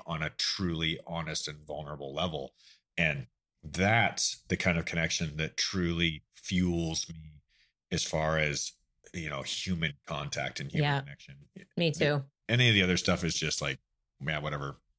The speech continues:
Speaker 1: Nice. Have a nice day." You know?
Speaker 2: Yeah. I mean, it's a little bit different for me. I've,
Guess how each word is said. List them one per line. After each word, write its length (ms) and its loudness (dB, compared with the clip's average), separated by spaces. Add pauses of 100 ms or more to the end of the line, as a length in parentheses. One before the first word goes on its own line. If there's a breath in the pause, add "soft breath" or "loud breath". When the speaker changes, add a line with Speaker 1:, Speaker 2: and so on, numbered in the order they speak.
(320)
Speaker 1:
Nice. 260 -6 (100)
Have 200 -2
a 40 2
nice 180 0
day." 200 -4 (380)
You 140 -14
know? 120 2
Speaker 2:
Yeah. 560 6
I 80 10
mean, 160 10
it's 160 2
a 80 4
little 260 8
bit 260 4
different 460 4
for 140 2
me. 460 6
I've, 200 2